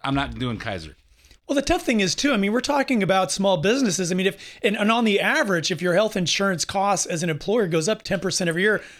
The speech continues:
Speaker 2: that's like a hundred percent in ten years for those of you that can't add. And that comes right out of the bottom line of your business, which means
Speaker 1: Exactly.
Speaker 2: that's money you don't have to hire people to do something productive with.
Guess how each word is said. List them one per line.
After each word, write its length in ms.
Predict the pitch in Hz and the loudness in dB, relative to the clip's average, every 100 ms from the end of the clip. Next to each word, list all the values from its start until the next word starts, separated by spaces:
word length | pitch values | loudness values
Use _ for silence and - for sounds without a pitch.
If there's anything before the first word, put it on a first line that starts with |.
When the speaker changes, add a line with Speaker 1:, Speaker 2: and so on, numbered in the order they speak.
| _ | _
Speaker 2:
that's 240 | 202 262 | 0 2
like 200 | 320 277 190 | 2 2 2
a 40 | |
hundred 240 | 185 247 | 2 2
percent 400 | 190 180 277 202 | 2 2 2 2
in 100 | 165 | 0
ten 220 | 151 202 190 | 0 0 2
years 320 | 220 180 151 | 2 2 0
for 140 | 180 | -2
those 160 | 175 175 | 0 0
of 100 | 165 | 0
you 100 | 175 | -2
that 100 | 165 | 0
can't 200 | 170 165 | -2 0
add. 360 | 196 208 170 - - - - | 0 0 -2 -4 -16 -10 -4
And 160 | 202 | -2
that 200 | 185 269 | 0 0
comes 180 | 339 269 | 2 2
right 220 | 226 214 | 4 4
out 60 | 226 | 4
of 80 | 202 | 4
the 60 | |
bottom 260 | 190 208 196 | 2 2 2
line 160 | 202 | 2
of 80 | 190 | 2
your 80 | 165 | 2
business, 400 | 214 254 - - - - | 2 0 -4 -10 -10 -2
which 180 | 202 233 | 0 2
means 120 | 226 | 2
Speaker 1:
Exactly. 160 | 226 | 4
Speaker 2:
that's 100 | 214 | 2
money 200 | 208 208 | 2 2
you 100 | 175 | 0
don't 240 | 139 185 254 | 2 2 2
have 180 | 214 190 | 0 0
to 100 | 160 | 0
hire 220 | 170 180 | 2 0
people 320 | 185 175 180 | -2 -2 -2
to 60 | 156 | 0
do 100 | 196 | -2
something 300 | 202 180 160 | -2 -2 -4
productive 480 | 160 214 - 160 | -2 -2 -2 -2
with. 240 | 151 156 | 2 0